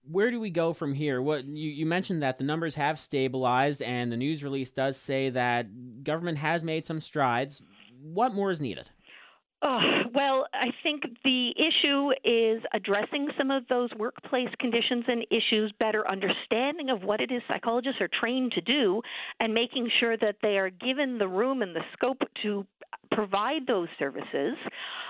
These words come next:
Speaker 2: Um, we're quite concerned in the education system that we have a looming levels of retirement, and there are no training programs at the moment currently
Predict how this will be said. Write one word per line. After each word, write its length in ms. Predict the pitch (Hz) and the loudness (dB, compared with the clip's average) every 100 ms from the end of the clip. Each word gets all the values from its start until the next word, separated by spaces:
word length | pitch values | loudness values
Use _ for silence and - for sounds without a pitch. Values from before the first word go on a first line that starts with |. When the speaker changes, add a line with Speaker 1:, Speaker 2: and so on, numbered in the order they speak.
| - | -4
Speaker 2:
Um, 360 | 220 208 202 196 | 0 0 0 2
we're 180 | 196 196 | 0 2
quite 240 | 240 - | -2 -2
concerned 480 | 285 262 254 240 233 | -4 -2 0 0 0
in 140 | 233 | 0
the 120 | 226 | 2
education 640 | 214 202 - 240 254 285 277 - | 2 0 -2 0 0 0 0 0
system 440 | 220 - 196 190 | -2 0 -2 0
that 180 | 196 196 | 0 0
we 100 | 202 | 0
have 160 | 208 185 | 0 2
a 60 | 175 | 2
looming 500 | 196 233 240 233 220 | 2 2 2 0 -2
levels 380 | - 202 196 190 | 0 2 2 0
of 120 | 190 185 | 0 -2
retirement, 840 | 170 - - 330 330 226 170 190 - - | -2 -2 -2 -2 0 0 -2 -4 -2 0
and 400 | 208 208 214 202 | 2 2 -2 0
there 280 | 214 214 - | 0 0 0
are 380 | 220 220 214 208 | -2 0 0 -2
no 380 | 214 226 262 277 - | -2 0 2 0 -2
training 320 | 254 294 294 | -2 -4 -2
programs 380 | 233 214 214 214 | -2 0 -2 -4
at 100 | 208 | -6
the 60 | |
moment 340 | 208 190 190 - - - - - | -4 -2 -2 -6 -10 -12 -12 -4
currently 480 | - 285 277 240 | 0 0 0 -4